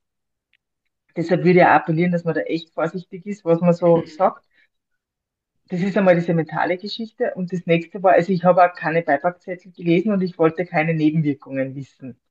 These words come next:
Speaker 2: Mhm.
Speaker 1: Weil tatsächlich ist es ja eh so, also es bleibt mir nichts anderes über, dass ich die Therapie nimm, war sowieso klar. Und wie Wechseljahre sind, glaube ich,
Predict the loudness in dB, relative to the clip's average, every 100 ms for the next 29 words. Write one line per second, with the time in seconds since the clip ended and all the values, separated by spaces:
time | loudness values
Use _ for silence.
0 | _ -10 -4 -4 -6 -12 -20 _ -10 0
1 | 4 4 2 -8 -4 -2 0 2 2 0
2 | 0 2 4 4 2 0 0 0 _ _
3 | -8 -4 -6 0 2 2 2 2 0 -4
4 | -6 -4 -6 -8 0 2 2 _ -16 -14
5 | -6 -6 0 0 0 0 2 4 4 4
6 | 0 2 2 2 -2 -6 -8 -4 -6 -6
7 | -2 2 2 0 _ _ _ _ _ -8
8 | -2 0 0 -4 _ _ _ _ _ _
9 | _ _ _ -12 -4 0 2 0 -6 -6
10 | 0 0 0 -4 -6 _ _ _ -6 -6
11 | -6 _ _ -2 0 0 -4 _ -20